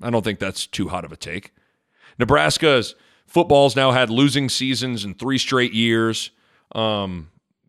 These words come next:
you look at what basketball did this year. I mean, they feel like they're a long ways away. And I used to always, whenever I'd get this question, because I've g-, had this question before, I used to always say football when this sort of thing gets thrown out of, "Hey, what happens first?" type of question. But you know what?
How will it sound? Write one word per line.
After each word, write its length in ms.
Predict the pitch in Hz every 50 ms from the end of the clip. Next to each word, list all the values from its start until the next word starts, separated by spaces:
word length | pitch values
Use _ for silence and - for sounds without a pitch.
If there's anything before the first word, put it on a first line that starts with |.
| _ _ -
you 160 | 107 110 113
look 160 | 120 131 123 131
at 20 |
what 160 | 131 127 107
basketball 460 | 92 117 117 123 120 - 139 123 120
did 140 | 117 117 117
this 180 | 117 113 - -
year. 80 | 127
I 40 | 123
mean, 120 | 127 143 160
they 80 | 175
feel 160 | 165 - 208
like 120 | 202 175 135
they're 100 | 151 143
a 60 | 139
long 160 | 135 131 127
ways 160 | 120 117 104
away. 180 | 104 101 82 - - - - - -
And 100 | 156 165
I 40 | 190
used 200 | 220 254 294 -
to 80 | - 190
always, 720 | - 160 170 196 208 226 262 262 254 233 - - - - _
whenever 320 | - 139 151 160 190 208 254
I'd 140 | 233 196
get 120 | 165 190 -
this 140 | 175 151 -
question, 400 | - 143 117 110 - - - _ _ _ _ _ _ _ _ -
because 240 | 139 131 156 135 143
I've 140 | 147 131 120
g-, 80 | - -
had 160 | 143 196 190
this 100 | 185 -
question 240 | - 156 139 - 123
before, 280 | 107 - - 76 - _ _ _ _ _ _ - - -
I 60 | -
used 140 | 180 190 -
to 80 | - - - _ -
always 500 | 175 185 185 185 170 165 160 151 135 -
say 160 | - 147 135
football 520 | 123 - - 123 - - 101 85 67 - -
when 160 | 104 113 120
this 120 | 127 120
sort 200 | - - 143 131
of 80 | 120 104
thing 420 | - 127 123 120 117 113 110 104 - -
gets 220 | 123 110 - -
thrown 180 | - 123 110 107
out 100 | 98 90
of, 80 | 78
"Hey, 140 | 82 107 117
what 180 | 110 120 127 120
happens 320 | 117 120 110 - 104 101
first?" 260 | - - 107 95 -
type 140 | - 95 90
of 60 | 90
question. 320 | - - 82 - - - _ _ _ _ _ _ _ _ _ _ _ _ _ _ _ _ _ _ _ _ _ _ _ _ -
But 100 | 151 156
you 100 | 165 170
know 100 | 202 247
what? 300 | 226 180 170 - -